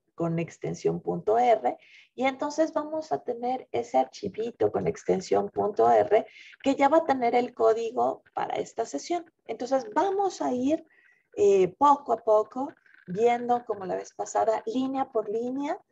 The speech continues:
eh, lo que sucede con, eh, lo que sucede para,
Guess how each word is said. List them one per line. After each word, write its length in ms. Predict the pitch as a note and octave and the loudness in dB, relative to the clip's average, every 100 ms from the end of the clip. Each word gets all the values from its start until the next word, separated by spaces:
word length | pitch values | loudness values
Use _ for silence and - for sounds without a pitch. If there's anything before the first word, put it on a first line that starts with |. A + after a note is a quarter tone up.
| _ _ _ G3+ | _ _ _ -2
eh, 280 | F#3+ F#3 - | 2 2 4
lo 200 | G#3 G3+ | 4 4
que 180 | G#3 | 0
sucede 720 | G3 G3+ - A3 G#3+ G#3+ A3+ A3+ - | -2 -6 0 4 4 4 2 0 -8
con, 600 | F#3+ G3 F#3+ G3+ A3 G#3+ - F#3+ | -4 -2 0 0 -2 -8 -18 -12
eh, 540 | F#3 F3+ - - - _ - _ _ _ _ _ _ - | -10 -10 -12 -16 -20 _ -20 _ _ _ _ _ _ 2
lo 160 | G3+ | 4
que 100 | G#3 | 4
sucede 580 | G3+ G#3 - A3 A3 G#3+ _ _ _ _ | 0 -4 -2 0 0 -4 _ _ _ _
para, 460 | F#3+ F#3+ F#3+ F3 | -2 0 2 0